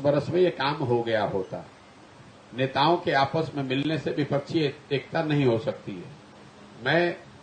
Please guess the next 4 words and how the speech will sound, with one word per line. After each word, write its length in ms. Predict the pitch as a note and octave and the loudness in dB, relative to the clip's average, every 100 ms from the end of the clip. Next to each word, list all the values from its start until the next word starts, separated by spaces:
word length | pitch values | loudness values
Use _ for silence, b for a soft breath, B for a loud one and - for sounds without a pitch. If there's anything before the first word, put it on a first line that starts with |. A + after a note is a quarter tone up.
| - - - - | -20 -20 -10 -6
उस 120 | D3 - - - - | -6 -6 -12 -18 -6
क्षेत्र 320 | - F#3+ F#3+ D3 | 6 6 6 -2
में 220 | B2 C3+ - - - - - - - | -2 -4 -8 -20 -20 -20 -20 -16 0
करीब 240 | D3 G3 | 6 6